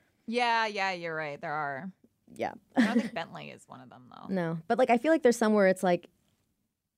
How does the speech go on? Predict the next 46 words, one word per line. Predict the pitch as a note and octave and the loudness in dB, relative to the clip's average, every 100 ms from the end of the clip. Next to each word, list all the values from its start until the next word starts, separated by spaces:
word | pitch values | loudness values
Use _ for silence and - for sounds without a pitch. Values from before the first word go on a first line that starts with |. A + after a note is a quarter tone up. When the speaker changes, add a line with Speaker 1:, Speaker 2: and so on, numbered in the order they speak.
| _ _ _ _ | _ _ _ _
Speaker 2:
Etley | G#3 - E3+ C#3+ | -4 -2 -2 -2
or | D#3 | -4
something | E3+ D#3+ F3+ | -6 -4 -2
like | D#3 E3 | -2 -2
that, | D#3 D#3 - | -2 -4 0
but | F3+ | 0
I | |
can't | E3+ A3 A3 | 2 0 -2
think | - G#3 | 0 -2
of | E3+ | 0
him | F3 | -4
at | - | -4
the | E3+ | -4
moment | D#3 - | -4 -6
'cause | G3 G3 F#3+ | -6 0 0
Speaker 1:
Oh, | F3+ F3+ E3+ D#3+ C#3 | 0 -6 -8 -12 -6
that | B3+ | 0
Speaker 2:
I'm | F4 | 0
a, | |
Speaker 1:
rhymes | G3+ - | 0 -6
with | D#3+ | -18
Bentley. | E3+ - D#3+ F3+ G3 | -20 -20 -18 -6 2
Speaker 2:
I'm | C4+ | 6
a | |
little | D#4 | 6
focused | D4 C4+ B3 A#3+ | 6 6 6 2
on | G#3 | 2
this | F#3+ | 2
next | A#3 A3+ G3+ | 2 2 0
one. | F#3 F3 E3+ | 0 -2 -2
I | F3 | -4
think | F3 F3 | -4 -6
this | |
is | D#3+ D#3 | -8 -8
really | E3 B3 A#3 F3+ | -2 4 6 4
stupid | - E3+ D#3 C#3 D#3 - _ _ _ _ | 0 -4 -4 -6 -8 -12 _ _ _ _
for | G3 | 0
a | |
girl | F#3 G3 E3 | 4 4 4
name | C#3+ D3 F3 - | -2 -8 -12 2
or | G4+ | 4
a | F4 | 6
guy | G#3+ G#3+ | 6 4
name. | D#3+ C3 - _ _ _ _ | 2 -4 -10 _ _ _ _
It's | G3+ - - _ _ | -6 -6 -12 _ _
Thin. | - A3+ C#3+ D#3 | 4 4 2 -4